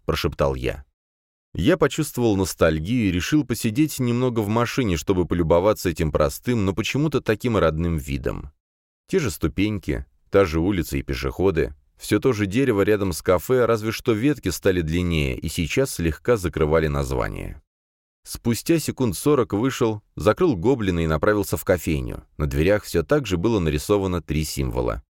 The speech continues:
Два симметричных герба Шолоховых и Орловых и один криво нарисованный от моего братца. Внутри все было так же. Абсолютно.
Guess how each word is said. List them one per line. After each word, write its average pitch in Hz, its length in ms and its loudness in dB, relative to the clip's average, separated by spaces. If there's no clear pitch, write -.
Два 139 240 2
симметричных 78 680 -2
герба 80 460 2
Шолоховых 80 600 -2
и - 20 0
Орловых 90 640 0
и 87 120 0
один 143 320 0
криво 160 280 -2
нарисованный 107 800 -2
от - 160 0
моего 85 340 0
братца. - 560 -6
Внутри 110 440 0
все 151 260 -2
было 101 260 2
так 69 280 0
же. 64 240 -6
Абсолютно. 78 720 -2